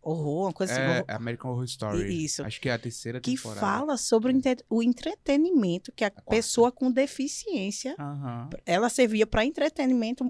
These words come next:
Speaker 1: circense.
Speaker 2: Era o Circo dos Horrores,
Speaker 1: Né?
Speaker 2: né,
Speaker 1: O
Speaker 2: que eles
Speaker 1: Circo dos
Speaker 2: faziam.
Speaker 1: Horrores, é,
Speaker 2: Exato.
Speaker 1: esse episódio.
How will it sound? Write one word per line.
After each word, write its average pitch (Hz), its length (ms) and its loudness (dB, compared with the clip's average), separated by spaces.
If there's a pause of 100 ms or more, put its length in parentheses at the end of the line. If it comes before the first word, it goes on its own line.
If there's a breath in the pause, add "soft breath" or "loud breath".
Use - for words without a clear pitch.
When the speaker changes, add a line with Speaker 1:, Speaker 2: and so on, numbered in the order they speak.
Speaker 1:
circense. 202 640 -2
Speaker 2:
Era - 120 0
o - 20 -2
Circo 131 300 -8
dos 135 160 -8
Horrores, 110 380 -6
Speaker 1:
Né? 156 80 -2
Speaker 2:
né, 165 40 2
Speaker 1:
O 185 40 2
Speaker 2:
que 202 40 4
eles 220 120 0
Speaker 1:
Circo 185 280 0
dos 190 100 -6
Speaker 2:
faziam. 190 120 2
Speaker 1:
Horrores, 190 360 0
é, 175 120 2
Speaker 2:
Exato. 185 160 0
Speaker 1:
esse 180 200 -2
episódio. 165 520 -2